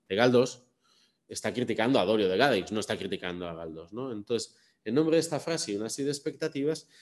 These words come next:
se construye una narrativa sobre la mala calidad de Galdós. Galdós el descuidado, es otro de los mitos literarios, ¿no? Galdós escribe muy rápido, escribe demasiado, no,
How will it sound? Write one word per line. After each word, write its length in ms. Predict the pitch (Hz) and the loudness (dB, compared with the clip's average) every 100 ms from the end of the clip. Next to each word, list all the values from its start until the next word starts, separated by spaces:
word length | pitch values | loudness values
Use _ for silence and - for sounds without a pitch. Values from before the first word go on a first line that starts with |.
| - | -20
se 180 | - 120 | -6 -2
construye 400 | 113 120 - 151 | 0 0 4 6
una 240 | 139 113 104 | 6 4 4
narrativa 800 | 101 98 104 131 131 135 147 - | 2 2 0 2 4 4 4 0
sobre 400 | - 110 120 120 | 0 2 2 2
la 320 | 101 95 92 | 2 2 2
mala 300 | 117 160 147 | 6 6 6
calidad 440 | 98 92 90 85 | 0 -2 -6 -8
de 140 | - 85 | -12 -10
Galdós. 440 | 85 85 82 80 | -10 -12 -12 -14
Galdós 400 | - 95 110 139 | -6 -2 0 -2
el 60 | 117 | -4
descuidado, 460 | 98 - 92 85 82 | -8 -6 -6 -6 -8
es 100 | 95 | -12
otro 160 | 95 | -10
de 60 | 92 | -8
los 120 | 87 | -8
mitos 320 | 92 87 85 | -12 -12 -20
literarios, 480 | 87 87 82 82 82 | -18 -14 -14 -16 -20
¿no? 160 | 95 - _ _ _ | -20 -20 _ _ _
Galdós 300 | 87 98 - | -8 -6 -6
escribe 260 | - 101 | -8 -6
muy 160 | 90 87 | -6 -8
rápido, 560 | 82 107 110 104 - 92 | -4 -2 0 -2 -6 -12
escribe 280 | - 98 92 | -10 -6 -6
demasiado, 920 | 90 85 - 92 104 107 104 101 95 | -8 -12 -12 -4 -2 0 0 -2 -4
no, 180 | 101 | -8